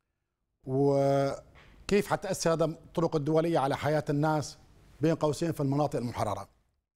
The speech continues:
حأبدأ بس إنه تشوفوا معي بنود اتفاق سوتشي حول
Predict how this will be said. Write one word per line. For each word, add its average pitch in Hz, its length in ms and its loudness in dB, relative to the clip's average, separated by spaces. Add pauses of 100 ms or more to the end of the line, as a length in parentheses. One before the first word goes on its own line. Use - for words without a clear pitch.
(120)
حأبدأ 226 400 2
بس 220 240 2
إنه 196 460 0
تشوفوا 202 380 2
معي 185 380 2
بنود 202 340 4
اتفاق 180 680 2
سوتشي 190 580 2
حول 185 420 2